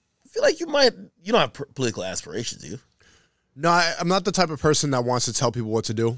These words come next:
Speaker 2: but I don't, I don't wanna box myself in because I, people have been asking me that more recently, and especially, I never expected to work on a, on a presidential campaign, but, you know, that happened last year. So I, I wouldn't put it completely out of the box, but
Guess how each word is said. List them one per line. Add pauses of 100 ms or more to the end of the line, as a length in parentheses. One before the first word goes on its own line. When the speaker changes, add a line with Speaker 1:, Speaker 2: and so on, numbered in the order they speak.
(140)
Speaker 2:
but
I
don't,
I
don't
wanna
box
myself
in
because
I,
people
have
been
asking
me
that
more
recently,
and
especially, (300)
I
never
expected
to
work
on
a, (100)
on
a
presidential
campaign,
but,
you
know,
that
happened
last
year. (460)
So
I,
I
wouldn't
put
it (260)
completely
out
of
the
box,
but